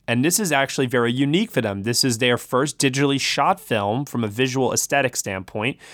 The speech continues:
It's also an anthology film of six short stories, which is also something different for them. And it's being distributed by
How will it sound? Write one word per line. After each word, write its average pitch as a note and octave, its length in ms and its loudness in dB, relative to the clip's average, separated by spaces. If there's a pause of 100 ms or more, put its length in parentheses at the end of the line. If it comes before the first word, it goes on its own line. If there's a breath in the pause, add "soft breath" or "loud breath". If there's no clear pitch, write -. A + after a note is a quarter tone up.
(140 loud breath)
It's C#3 180 0 (100)
also B2+ 720 0 (240 loud breath)
an C3 80 -2
anthology C3+ 680 -2
film G#2+ 360 -2
of A2 120 -4
six - 420 -2
short C#3+ 460 0
stories, C3 720 0 (120)
which A#2+ 200 0
is A2+ 100 0
also G2+ 280 2
something G#2 400 0
different G2 360 -4
for A2 60 -2
them. G#2 240 4 (400 loud breath)
And A#3 500 2
it's D3+ 180 2
being D#3+ 200 2
distributed A#2+ 560 0
by G#2+ 360 2